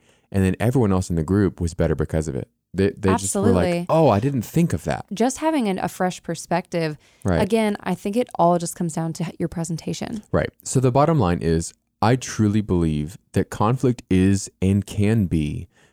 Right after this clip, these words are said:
Speaker 1: a good thing and a tool to actually draw people closer. I think of all the conflict that you and I have had.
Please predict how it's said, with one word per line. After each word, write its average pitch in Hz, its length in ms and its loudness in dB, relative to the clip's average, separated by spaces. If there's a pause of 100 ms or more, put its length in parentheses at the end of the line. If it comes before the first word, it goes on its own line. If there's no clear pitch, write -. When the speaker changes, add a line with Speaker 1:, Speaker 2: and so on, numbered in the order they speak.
(160)
Speaker 1:
a 95 80 2
good 104 320 0
thing 76 460 -2 (100)
and 120 240 2
a 92 60 2
tool 90 540 2
to - 140 -4
actually 131 400 -2
draw 87 320 0
people 82 320 -4
closer. 80 520 0
I 78 100 0
think 101 180 0
of 98 120 -4
all 90 80 2
the 95 80 -6
conflict 85 380 -2
that 82 120 0
you 82 160 -4
and 78 100 -2
I 104 200 2
have 92 220 2
had. 76 320 -4